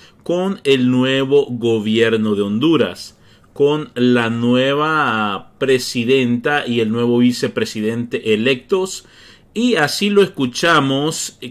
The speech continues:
cuando tuvo aquella conferencia junto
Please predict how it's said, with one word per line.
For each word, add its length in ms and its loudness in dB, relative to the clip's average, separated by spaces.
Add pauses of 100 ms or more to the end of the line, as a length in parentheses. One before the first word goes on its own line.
cuando 920 0
tuvo 640 0
aquella 1120 -2
conferencia 960 0
junto 680 0